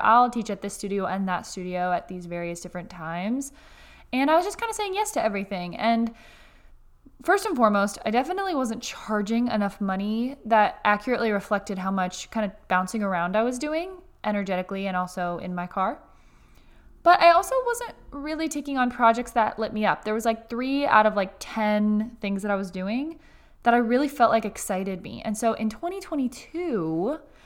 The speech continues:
I decided to take a little bit more initiative to dive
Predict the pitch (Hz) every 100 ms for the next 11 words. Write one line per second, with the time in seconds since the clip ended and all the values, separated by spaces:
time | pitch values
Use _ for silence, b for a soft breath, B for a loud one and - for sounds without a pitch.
0 | b b b b 269 302 302 330 370 339
1 | 294 277 220 226 247 214 214 190 180 -
2 | 233 262 302 - - - - 240 185 208
3 | 208 220 240 226